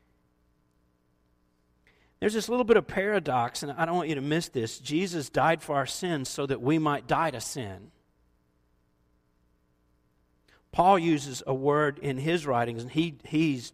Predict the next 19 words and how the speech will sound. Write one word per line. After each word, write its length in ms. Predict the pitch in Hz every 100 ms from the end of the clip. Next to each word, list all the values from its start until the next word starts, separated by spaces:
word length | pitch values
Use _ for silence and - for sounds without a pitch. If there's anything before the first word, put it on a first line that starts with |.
| _ _
just 240 | 143 - -
really 380 | 131 165 165 135
about 400 | 131 143 151 143
this 260 | 127 - -
idea 560 | 139 131 123 151 180 131
and 140 | 123
this 180 | 123 -
theme. 300 | 165 170 117
It's 100 | -
all 220 | 135 156
throughout 320 | 143 127 120
every 200 | 143 165
one 160 | 139 143
of 60 |
his 160 | 123 131
letters. 260 | 160 135 - - - - - - _ _ _ _ _ _ _ _ _ _ _ 349 - 156
But 220 | 139 -
this 320 | 190 226 - -
word 920 | 139 143 131 156 202 190 113 120 160